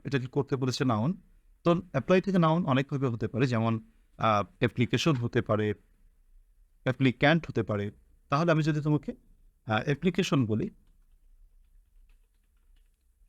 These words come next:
আচ্ছা, the, আহ, অ্যাপ্লিকেশন বা my application, my application was granted, আমার অ্যাপ্লিকেশনটিকে গ্রান্ট করা হয়েছিল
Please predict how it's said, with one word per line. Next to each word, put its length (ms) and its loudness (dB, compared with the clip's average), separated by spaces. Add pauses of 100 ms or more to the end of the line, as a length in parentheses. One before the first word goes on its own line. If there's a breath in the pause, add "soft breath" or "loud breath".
(320)
আচ্ছা, 320 -6 (460)
the, 460 2
আহ, 360 2
অ্যাপ্লিকেশন 600 0 (340)
বা 100 -2
my 320 2
application, 460 -2 (3250)
my 260 6
application 520 0
was 340 2
granted, 360 0 (140)
আমার 300 2
অ্যাপ্লিকেশনটিকে 760 -2
গ্রান্ট 340 0
করা 220 0
হয়েছিল 360 0